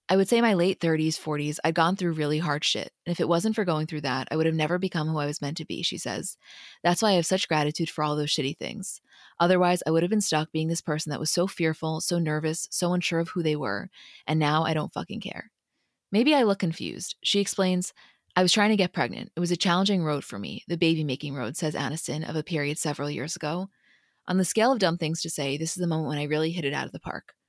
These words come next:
I had no idea." "Yeah, nobody does," she replies graciously. "All the years and years of speculation, it was really hard.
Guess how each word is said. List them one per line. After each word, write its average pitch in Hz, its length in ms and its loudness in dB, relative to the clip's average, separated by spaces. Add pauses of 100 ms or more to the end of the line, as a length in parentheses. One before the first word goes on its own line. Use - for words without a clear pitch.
(240)
I 160 60 0
had 170 100 2
no 196 140 4
idea." 208 480 0 (600)
"Yeah, 196 280 4
nobody 190 360 4
does," 147 280 2
she - 100 2
replies 151 380 0
graciously. 156 680 -2 (380)
"All 185 120 6
the 233 120 4
years 190 260 6
and 180 100 4
years 160 220 2
of 160 80 -2
speculation, 156 640 -2
it 175 80 -2
was 165 140 0
really 175 220 4
hard. 107 340 -2